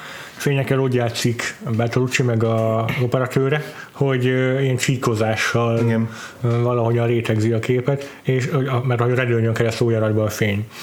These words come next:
Speaker 1: Na, az több szem-, ott is aztán összeáll a fényképezéstől, a set designon keresztül, a kosztüm designig minden, mert, ö, ez az a jelenet, amikor megérkezik először a filmben a feleségéhez,
Speaker 2: Mhm.
Speaker 1: a mennyasszonyához a, ö, főszereplő, és, ö,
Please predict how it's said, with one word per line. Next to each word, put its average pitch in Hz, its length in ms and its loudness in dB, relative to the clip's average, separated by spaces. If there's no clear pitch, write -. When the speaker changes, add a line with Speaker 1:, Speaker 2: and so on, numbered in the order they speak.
Speaker 1:
Na, 143 100 2
az 143 120 -2
több - 160 0
szem-, 143 200 -2
ott 160 120 0
is 139 120 2
aztán 120 380 0
összeáll 113 600 0
a 110 60 -4
fényképezéstől, 117 1200 0
a 104 80 0
set 120 300 -2
designon 113 540 2
keresztül, 110 460 0
a 101 60 -2
kosztüm 113 460 0
designig 107 400 2
minden, 147 400 2
mert, 135 340 -2
ö, 131 320 2
ez 147 160 2
az 123 80 2
a 123 60 2
jelenet, 135 280 0
amikor 135 280 0
megérkezik 113 500 0
először 113 360 0
a 113 220 -2
filmben 120 300 0
a 113 60 0
feleségéhez, 113 800 0
Speaker 2:
Mhm. 123 100 0
Speaker 1:
a 117 40 2
mennyasszonyához 110 960 0
a, 110 460 0
ö, 113 720 2
főszereplő, 156 720 0
és, 139 280 0
ö, 139 120 2